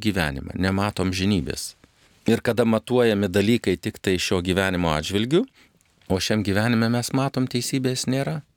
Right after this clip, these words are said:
Daugybė žmonių trokšta teisybės ir mes žinom, kad miršta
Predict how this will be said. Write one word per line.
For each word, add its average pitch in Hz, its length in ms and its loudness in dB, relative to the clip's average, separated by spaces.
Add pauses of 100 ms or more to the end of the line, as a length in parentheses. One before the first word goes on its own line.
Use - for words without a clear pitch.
(600)
Daugybė 120 500 4
žmonių 113 760 4 (360)
trokšta 110 480 0
teisybės 147 840 0
ir 110 120 2
mes 110 220 2
žinom, 123 320 0
kad - 260 -4 (460)
miršta 120 640 -2